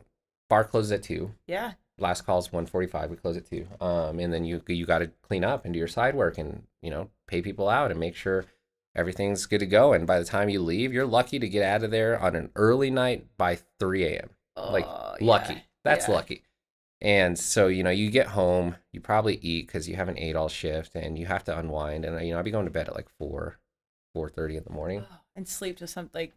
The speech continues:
Speaker 2: eleven or one or something the next
Speaker 1: Well,
Speaker 2: day?
Speaker 1: I was young and I was in school, so I'd sleep till, like,
Speaker 2: Oh.
Speaker 1: eight and then go
Speaker 2: Oh,
Speaker 1: to school.
Speaker 2: jeez.
Speaker 1: Yeah.
Speaker 2: Okay.
Speaker 1: And, um, you know, it worked for a, a year or two. You can ask my wife now. Um, you know, when we first met, she was like, "You never sleep."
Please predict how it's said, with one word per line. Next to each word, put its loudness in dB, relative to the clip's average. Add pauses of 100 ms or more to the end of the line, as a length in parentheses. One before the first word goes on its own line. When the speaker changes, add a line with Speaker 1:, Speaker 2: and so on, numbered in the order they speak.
(120)
Speaker 2:
eleven -6
or -8
one -8
or -16
something -14
the -14
next -14
Speaker 1:
Well, -8
Speaker 2:
day? -4
Speaker 1:
I -6
was -4
young 0
and 0
I 0
was -2
in -2
school, -2
so -2
I'd -6
sleep 0
till, 0
like, 4
Speaker 2:
Oh. 2
Speaker 1:
eight 4
and 2
then 4
go 8
Speaker 2:
Oh, 6
Speaker 1:
to 4
school. 6
Speaker 2:
jeez. -8 (160)
Speaker 1:
Yeah. -4
Speaker 2:
Okay. 6
Speaker 1:
And, 8
um, 10
you 8
know, 10
it 6
worked 6
for 4
a, 6
a 4
year 2
or 2
two. 2
You -2
can -2
ask 0
my 4
wife 4
now. 0 (440)
Um, 4 (240)
you 0
know, 4
when 4
we 2
first 2
met, 4
she -4
was -4
like, -6
"You -2
never -6
sleep." -6